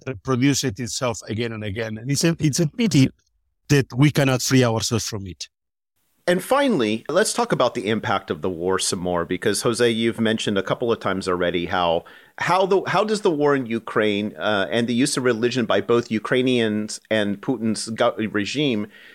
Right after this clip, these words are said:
Speaker 2: change the place of religion in, let's say, in the region in general? What impact does the war have?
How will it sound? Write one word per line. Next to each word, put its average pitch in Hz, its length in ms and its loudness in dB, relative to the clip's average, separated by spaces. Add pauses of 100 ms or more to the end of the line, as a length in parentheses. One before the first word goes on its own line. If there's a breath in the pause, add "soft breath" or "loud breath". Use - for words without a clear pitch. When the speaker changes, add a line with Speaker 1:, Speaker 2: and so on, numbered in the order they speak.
(180 loud breath)
Speaker 2:
change 175 500 0
the 143 100 0
place 135 340 0
of 110 140 -2
religion 104 720 0
in, 113 360 0
let's 143 320 -2
say, 131 160 0
in 127 260 0
the 113 80 0
region 104 360 -2
in 90 160 -2
general? 80 520 -2
What 131 200 -2
impact 117 560 -2
does 95 180 0
the 95 100 -4
war 87 320 -2
have? 76 520 -6